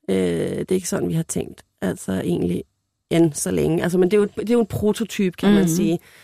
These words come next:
Speaker 1: Så
Speaker 2: Der
Speaker 1: det
Speaker 2: er
Speaker 1: er jo
Speaker 2: masser
Speaker 1: noget, der
Speaker 2: af
Speaker 1: skal,
Speaker 2: muligheder, ikke?
Speaker 1: der skal testes selvfølgelig, og det kan jo være, at der også er andre parametre, som skal, skal inkorporeres. Altså, men vi har overvejet meget, også fordi det, det her segment, det er jo også nogen, som ofte har,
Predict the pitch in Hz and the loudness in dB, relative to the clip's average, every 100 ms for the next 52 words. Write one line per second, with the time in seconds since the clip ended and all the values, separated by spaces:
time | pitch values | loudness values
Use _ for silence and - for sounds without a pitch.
0 | _ - 175 170 175 214 247 180 170 220 | _ 0 2 4 4 4 4 4 4 2
1 | 214 151 185 208 190 214 - 208 196 - | 2 2 0 -2 0 -2 0 0 0 -2
2 | 240 - 214 - 208 196 214 196 185 185 | -4 -2 -4 -2 0 2 2 0 -2 0
3 | 196 208 196 190 165 - 160 185 - - | 2 2 0 0 -2 -2 -2 -2 -2 -2
4 | 180 214 180 - 180 185 180 - 202 190 | 0 0 -2 -2 0 0 0 -4 -4 -2
5 | 185 175 165 185 - - 95 98 180 185 | -2 -4 -6 -8 -10 -10 -8 -4 -2 -2
6 | 202 170 - - - 175 - _ _ _ | -4 -6 -6 -8 -8 -12 -16 _ _ _
7 | _ _ - 175 180 180 185 185 180 - | _ _ -6 2 4 4 4 2 2 -4
8 | - _ 196 208 240 208 180 190 180 196 | -10 _ 0 2 2 0 0 0 2 2
9 | 185 208 220 196 202 220 208 - - - | 0 -2 -4 -4 -2 -2 -4 -6 -14 0
10 | 233 220 - 185 185 180 196 - 202 202 | 2 2 0 2 2 0 -2 0 2 2
11 | 190 196 196 208 202 - 185 180 - 170 | 2 2 2 2 0 0 0 0 -4 -2
12 | 185 - | -2 -2